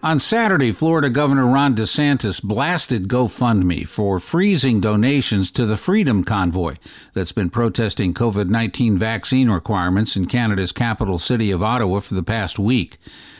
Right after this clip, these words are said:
The governor tweeted, "It is a fraud for GoFundMe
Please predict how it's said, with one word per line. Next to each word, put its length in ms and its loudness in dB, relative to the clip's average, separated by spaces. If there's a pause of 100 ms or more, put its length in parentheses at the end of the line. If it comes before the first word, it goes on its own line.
(240)
The 100 -2
governor 460 2
tweeted, 580 0 (180)
"It 200 0
is 340 0
a 260 0
fraud 680 0
for 280 -2
GoFundMe 760 0